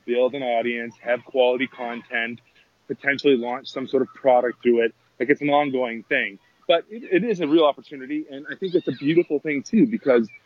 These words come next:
you know, I love how it has sort of decentralized media. And, you know, media has been extremely decentralized, you know, through, through social media. Um, but a podcast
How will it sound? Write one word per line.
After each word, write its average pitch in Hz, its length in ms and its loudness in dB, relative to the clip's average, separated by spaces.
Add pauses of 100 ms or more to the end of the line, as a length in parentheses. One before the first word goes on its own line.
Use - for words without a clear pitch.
(300)
you 123 100 0
know, 117 140 4
I 117 80 4
love 143 260 6
how 139 380 2 (420)
it 131 160 -4
has 151 160 -6
sort 135 240 -2
of 117 260 -6
decentralized 117 1300 -6
media. 117 480 0 (640)
And, 165 120 2
you 156 40 0
know, 139 60 -2
media 190 300 2
has 131 80 -12
been 151 200 -4
extremely 156 460 0
decentralized, 113 840 -6 (180)
you 127 80 0
know, 110 200 -2
through, 117 320 4 (160)
through 127 100 4
social 120 360 0
media. 113 420 4 (460)
Um, 120 260 0
but 139 140 -2
a - 40 2
podcast 139 540 0